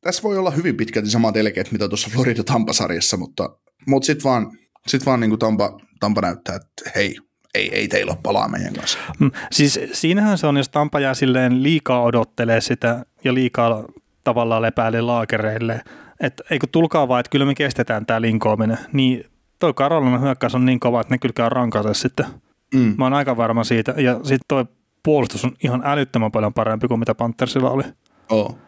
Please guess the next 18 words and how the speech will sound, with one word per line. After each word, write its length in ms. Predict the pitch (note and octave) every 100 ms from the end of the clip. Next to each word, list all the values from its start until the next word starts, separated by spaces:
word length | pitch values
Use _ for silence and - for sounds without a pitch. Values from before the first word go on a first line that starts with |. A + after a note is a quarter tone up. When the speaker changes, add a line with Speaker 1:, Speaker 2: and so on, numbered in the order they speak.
| _ _ -
Speaker 2:
Niin. 360 | A#2+ A2 A2
Speaker 1:
Oo, 60 | G#2
tossa 200 | A#2 B2
on 80 | A#2+
kaikki, 460 | B2+ A#2+ B2 A2+
ka-, 180 | - B2+
tossa 220 | F#2+ C3
on 80 | C3 F#2 B2 - - -
oikeastaan 520 | B2 C3 B2+ B2 B2
kaikki 360 | C#3 E3 - A2+
nuo 140 | A2
kuusi 260 | A2 A2+ A2+
puolustajaa, 580 | - A2 G#2 - - G#2
mitä 180 | G#2+ G#2+ -
Carolinassa 600 | A2+ A2 G2+ G2 G#2 A2
on, 80 | G#2+
niin 80 | G#2
sopis, 480 | G#2+ A2 G#2+ -